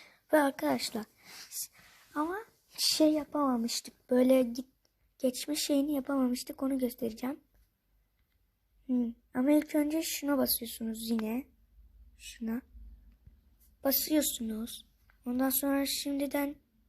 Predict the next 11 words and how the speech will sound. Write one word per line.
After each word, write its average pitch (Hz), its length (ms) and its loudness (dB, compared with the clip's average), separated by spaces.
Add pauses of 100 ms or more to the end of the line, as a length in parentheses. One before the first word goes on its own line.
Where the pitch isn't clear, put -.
(120)
çektiğim 262 680 -4 (1400)
şunu 285 500 -2
alıyoruz. 233 640 -2 (800)
Ondan 262 200 -2
sonra 262 680 -6 (1700)
hmm. 233 500 -2 (1900)
Orasını, 269 480 2 (140)
sonrasını 269 680 0
seçeceğiz. 233 720 -2
Sonraki 262 460 0
diyoruz. 208 520 -4